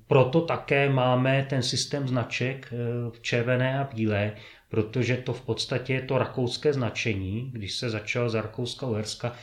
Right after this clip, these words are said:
protože to připomíná rakouskou státní vlajku, ty symboly, že jo, červená to,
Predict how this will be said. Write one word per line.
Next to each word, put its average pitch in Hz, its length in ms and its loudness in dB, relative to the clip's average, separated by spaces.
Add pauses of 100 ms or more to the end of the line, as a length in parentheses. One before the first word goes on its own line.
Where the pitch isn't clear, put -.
(180)
protože 113 220 4
to - 140 -2
připomíná 117 800 2 (160)
rakouskou 107 580 -2
státní 113 500 -2
vlajku, 85 420 -4
ty - 140 -6
symboly, 107 540 0
že - 120 -6
jo, 117 100 -2
červená 120 480 -2
to, 127 160 -4